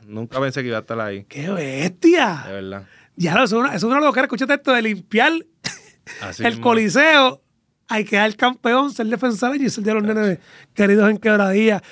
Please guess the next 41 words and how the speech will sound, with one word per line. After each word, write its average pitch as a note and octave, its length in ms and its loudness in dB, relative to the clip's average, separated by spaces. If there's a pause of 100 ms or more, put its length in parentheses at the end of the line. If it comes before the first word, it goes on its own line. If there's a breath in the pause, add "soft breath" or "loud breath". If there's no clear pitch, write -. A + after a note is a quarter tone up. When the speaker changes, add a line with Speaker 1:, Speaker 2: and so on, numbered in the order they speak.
(120 loud breath)
Speaker 2:
Papi, C4+ 220 2
tú, B3 260 -4
en A3 160 -2
verdad, A#3 160 2
en C4+ 60 -2
verdad, D4 160 2
tu B3+ 60 -4
historia A3+ 360 0
es, A#3+ 240 -2
es, G3+ 420 0 (760 soft breath)
es E3+ 100 2
una A#3+ 180 6
película A#3 380 2
por G#3 140 -2
eso B3 160 0
mismo, A#3+ 280 2
porque F#3 640 0 (520 soft breath)
son F#3+ 260 -4
pocos B3+ 220 2
jugadores. C#4 540 4
Fíjate, A#3 280 0
ahora D4 180 2
mismo, F4+ 200 0
ahora F4 120 0
mismo, E4+ 200 -2
ahora E4 120 0
mismo, A#3 460 -2 (1040)
me F#3 100 -2
pude G3 200 0
equivocar A3 420 0
obligado, F3 480 0 (580 soft breath)
pero G3+ 320 2
yo F#3 140 2
creo A#3+ 160 4
que C#4 100 0
no C4+ 60 4
hay C#4 100 4
un B3+ 140 4
jugador C4+ 400 4
como A3 240 0
que, F3+ 420 0